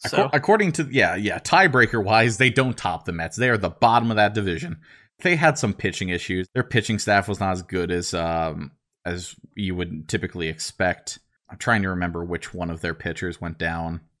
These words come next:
Speaker 2: Wasn't it Steven Strasburg?
Speaker 1: Yeah, so his injury obviously affected the team massively. The man only pitched five innings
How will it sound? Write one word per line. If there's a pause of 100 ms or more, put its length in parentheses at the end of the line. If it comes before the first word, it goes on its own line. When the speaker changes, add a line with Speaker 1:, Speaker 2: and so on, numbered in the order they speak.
Speaker 2:
Wasn't
it
Steven
Strasburg? (300)
Speaker 1:
Yeah,
so
his
injury
obviously
affected
the
team
massively. (640)
The
man
only
pitched
five
innings